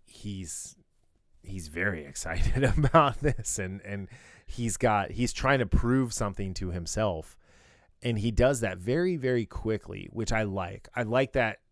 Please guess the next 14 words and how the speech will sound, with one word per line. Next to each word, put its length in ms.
you 140
know, 500
he's 240
a 60
pi-, 300
he's 200
an 80
accomplished 480
pilot, 460
um, 420
and 160
he 120
never 360
got 360